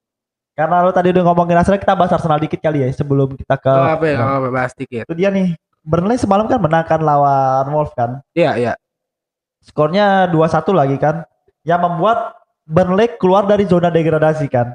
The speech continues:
Speaker 2: Iya.
Speaker 1: Dan hanya beda satu poin dari Arsenal dan juga beda cuma satu peringkat dari Arsenal. Arsenal tadi udah peringkat lima belas.
Speaker 2: Iya.
Speaker 1: Burnley berarti peringkat enam belas kan?
Speaker 2: Tiga belas poin dia.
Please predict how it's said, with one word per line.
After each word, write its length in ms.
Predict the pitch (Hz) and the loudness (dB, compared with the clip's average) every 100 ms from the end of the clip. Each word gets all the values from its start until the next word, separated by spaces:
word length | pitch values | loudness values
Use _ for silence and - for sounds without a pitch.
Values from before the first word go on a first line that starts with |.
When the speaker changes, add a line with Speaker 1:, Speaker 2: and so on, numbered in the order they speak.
| - | -2
Speaker 2:
Iya. 240 | 170 135 - _ _ _ | -2 -2 -8 _ _ _
Speaker 1:
Dan 240 | 151 170 | -2 0
hanya 320 | 185 180 180 214 | 2 0 0 -2
beda 240 | 190 202 | 0 0
satu 280 | 202 190 190 | 0 -2 -4
poin 520 | - 165 202 226 233 - _ _ _ _ | -2 0 0 -2 -6 -18 _ _ _ _
dari 240 | 147 170 | 0 2
Arsenal 440 | 156 165 165 190 202 | 2 0 0 0 2
dan 120 | 202 | 0
juga 200 | 196 208 | 2 0
beda 240 | 185 190 202 | 0 0 0
cuma 160 | 202 196 | 0 0
satu 200 | 190 185 | 0 -2
peringkat 360 | - 180 196 196 | -4 -4 -4 -2
dari 160 | 170 | 0
Arsenal. 240 | 165 165 170 | 0 -2 -4
Arsenal 280 | 139 160 185 | -2 -2 -2
tadi 160 | 185 190 | 0 0
udah 120 | 190 | 0
peringkat 280 | 190 170 156 | 0 -2 0
lima 120 | 151 135 | 0 2
belas. 360 | 139 190 - - _ _ _ | 2 0 -4 -18 _ _ _
Speaker 2:
Iya. 120 | - 160 | -2 2
Speaker 1:
Burnley 240 | 156 202 | 2 0
berarti 200 | 190 190 | 0 -2
peringkat 320 | 202 190 170 147 | 0 0 -2 -2
enam 160 | 139 | -6
belas 200 | 143 151 - | -4 -6 -6
kan? 200 | 117 127 _ _ - | -10 -10 _ _ -8
Speaker 2:
Tiga 200 | 160 160 | -2 0
belas 160 | 165 | 0
poin 200 | 160 165 143 | -2 -2 -2
dia. 160 | 127 | -6